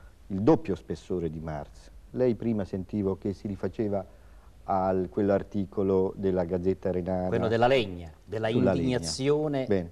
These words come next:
Speaker 2: per il furto di legna.
Speaker 1: E lei diceva che effettivamente lì, non per la prima volta credo,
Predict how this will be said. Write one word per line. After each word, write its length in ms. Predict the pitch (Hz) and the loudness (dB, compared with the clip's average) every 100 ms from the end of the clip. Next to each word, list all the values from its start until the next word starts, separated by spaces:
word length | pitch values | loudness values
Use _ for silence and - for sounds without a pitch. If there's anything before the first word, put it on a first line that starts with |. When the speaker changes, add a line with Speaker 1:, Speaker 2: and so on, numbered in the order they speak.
| - | -6
Speaker 2:
per 120 | 120 | -4
il 100 | 113 | -4
furto 300 | 107 143 127 | -6 -10 -6
di 80 | 123 | -2
legna. 340 | 117 82 76 - | -2 -2 -6 -2
Speaker 1:
E 80 | 139 | 6
lei 180 | 139 | 8
diceva 440 | 117 156 127 123 92 | 8 4 4 4 4
che 200 | - 92 | 2 -2
effettivamente 680 | 101 113 143 139 95 85 110 | -2 -4 0 0 0 0 -2
lì, 200 | 98 - - - - | -2 -4 -10 -20 -6
non 300 | 113 147 117 | 0 4 4
per 160 | 90 82 | 2 -2
la 80 | |
prima 220 | 80 90 85 | -4 -6 -6
volta 300 | 82 76 82 | -6 -6 -6
credo, 440 | 90 85 78 | -4 -6 -6